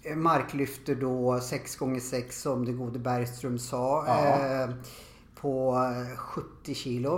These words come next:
Speaker 1: tror jag
Speaker 2: Sjuttio
Speaker 1: han
Speaker 2: kilo.
Speaker 1: sa.
Speaker 2: Sjuttio kilo eller sjuttiofem om du hade på de här klubbarna då.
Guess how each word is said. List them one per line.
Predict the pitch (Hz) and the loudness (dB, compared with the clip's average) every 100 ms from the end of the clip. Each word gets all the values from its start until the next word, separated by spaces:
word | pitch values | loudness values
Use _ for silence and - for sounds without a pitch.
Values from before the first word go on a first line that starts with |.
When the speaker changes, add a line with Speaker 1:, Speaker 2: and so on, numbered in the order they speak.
| 180 117 | -2 -2
Speaker 1:
tror | 139 | 0
jag | 131 | 0
Speaker 2:
Sjuttio | |
Speaker 1:
han | 131 | 0
Speaker 2:
kilo. | 107 | 2
Speaker 1:
sa. | 131 139 160 - - 170 | 4 4 2 -4 0 2
Speaker 2:
Sjuttio | 170 170 | 4 6
kilo | 180 165 | 8 10
eller | 156 156 | 10 8
sjuttiofem | 165 165 156 156 156 | 4 2 4 6 6
om | 147 | 6
du | |
hade | 135 131 127 | 6 6 4
på | 135 | 2
de | 123 | 2
här | 123 | 2
klubbarna | 131 113 131 117 | 2 4 4 2
då. | 90 110 | 0 -4